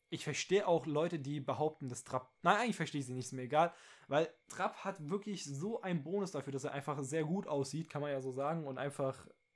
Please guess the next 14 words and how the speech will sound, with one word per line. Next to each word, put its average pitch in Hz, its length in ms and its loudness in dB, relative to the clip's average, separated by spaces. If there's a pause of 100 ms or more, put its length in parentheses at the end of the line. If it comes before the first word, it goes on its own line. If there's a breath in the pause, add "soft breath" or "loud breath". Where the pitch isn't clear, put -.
(180)
<laughs> 165 320 0
das 156 120 -2
kam 135 180 0
grad 127 200 -4
wild, 160 200 -2 (240 loud breath)
und 156 120 -6
einfach 165 300 4
so, 160 320 2 (400 loud breath)
ja, 139 180 4
bei 151 140 6
P 139 200 0
S 127 140 0
G 156 240 0
war, 147 480 2